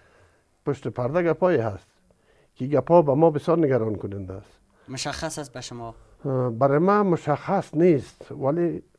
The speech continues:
Speaker 1: با ارزیابی از قرینه های موجود اتو فهمیده می‌شود که همتوانی و همدلی صورت گرفته که و هم در سطح رهبری دولت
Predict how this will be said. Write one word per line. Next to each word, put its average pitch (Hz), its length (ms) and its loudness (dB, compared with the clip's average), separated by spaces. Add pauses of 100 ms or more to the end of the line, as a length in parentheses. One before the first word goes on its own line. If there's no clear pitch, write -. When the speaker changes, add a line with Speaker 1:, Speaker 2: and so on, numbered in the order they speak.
Speaker 1:
با 117 320 -2
ارزیابی 120 720 -4 (420)
از - 280 -8
قرینه 117 320 -4
های 151 200 2
موجود 131 480 -2
اتو 147 360 -4 (380)
فهمیده 120 460 0
می‌شود 139 400 0
که 143 260 -8 (600)
همتوانی 113 640 -2
و 160 140 2
همدلی 117 560 -2
صورت 139 400 -4
گرفته 139 340 -4
که 98 300 -14 (880)
و - 140 -10
هم 143 560 0
در 117 180 -8
سطح 131 340 -4
رهبری 113 420 -4
دولت 113 400 -2